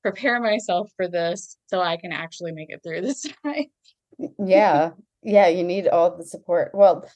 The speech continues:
Speaker 2: luckily,
Speaker 1: Yes.
Speaker 2: you d-, you did have friends at that point who had been through it, 'cause that's, like, so helpful.
Speaker 1: It really is, 'cause before, with my first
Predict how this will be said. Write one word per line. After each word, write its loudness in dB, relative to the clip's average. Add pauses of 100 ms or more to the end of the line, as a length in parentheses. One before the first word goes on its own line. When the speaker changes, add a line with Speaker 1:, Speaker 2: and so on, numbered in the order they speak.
(120)
Speaker 2:
luckily, 2
Speaker 1:
Yes. -6
Speaker 2:
you -8
d-, -12
you -4
did -8
have -2
friends 4
at 6
that 0
point -6
who -4 (380)
had 0
been 0
through 2
it, 2
'cause -14
that's, -2
like, -4
so 2
helpful. -6 (260)
Speaker 1:
It -4
really 0
is, -2
'cause -8
before, -4
with -4
my -8
first -6